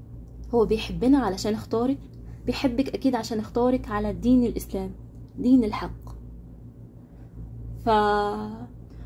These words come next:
فنخلص لله سبحانه وتعالى العم-، نخلص لله سبحانه وتعالى كل عمل بنعمله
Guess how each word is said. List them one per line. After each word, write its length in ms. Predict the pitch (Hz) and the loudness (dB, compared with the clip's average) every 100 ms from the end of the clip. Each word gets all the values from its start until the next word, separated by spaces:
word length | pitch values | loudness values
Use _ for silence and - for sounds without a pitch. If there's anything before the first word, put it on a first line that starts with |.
| - | -14
فنخلص 560 | - 247 349 - 311 - | 2 6 6 6 0 0
لله 200 | 220 262 | 2 2
سبحانه 280 | 277 - 262 | 2 2 2
وتعالى 320 | 254 233 285 311 - - - - - - | 4 4 4 4 -4 -16 -14 -14 -4 0
العم-، 760 | 226 214 208 202 254 285 - | 2 2 2 6 10 10 10
نخلص 380 | 262 285 269 254 | 6 8 2 4
لله 120 | 240 | 2
سبحانه 280 | 262 - 262 | 2 2 2
وتعالى 400 | 262 220 262 311 - - - | 4 4 4 4 0 -12 6
كل 220 | 294 247 | 8 8
عمل 360 | 214 247 285 320 - - | 6 6 6 6 -2 -12
بنعمله 500 | 190 220 214 254 370 | -4 -2 4 6 4